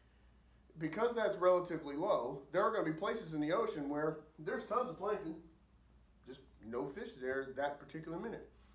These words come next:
Maybe an occasional, uh, you know, open ocean fish, or, uh, some kind of filter feeder or something, maybe some jellyfish that move through, but they, they don't weigh anything.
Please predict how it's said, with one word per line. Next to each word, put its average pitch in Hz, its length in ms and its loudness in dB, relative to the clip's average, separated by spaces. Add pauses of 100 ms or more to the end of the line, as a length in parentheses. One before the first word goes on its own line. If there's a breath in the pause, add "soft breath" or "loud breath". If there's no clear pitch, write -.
Maybe 147 460 -2
an 139 80 0
occasional, 139 800 -4 (420 soft breath)
uh, 123 400 4
you 139 80 -4
know, 131 240 -4
open 147 280 -2
ocean 139 340 -4 (100)
fish, 139 440 0
or, 107 180 -8 (500 soft breath)
uh, 117 140 -4
some 139 220 -4
kind 131 200 -2
of 123 140 -4
filter 143 260 -6
feeder 135 400 -6
or 131 60 0
something, 135 480 -4 (300 loud breath)
maybe 127 200 -2
some 127 200 -10
jellyfish 139 560 -4
that 123 120 -8
move 139 220 -8
through, 143 300 -4
but 110 100 -8
they, 120 80 -10 (460 soft breath)
they 123 80 -4
don't 127 140 0
weigh 143 220 0
anything. 139 520 -4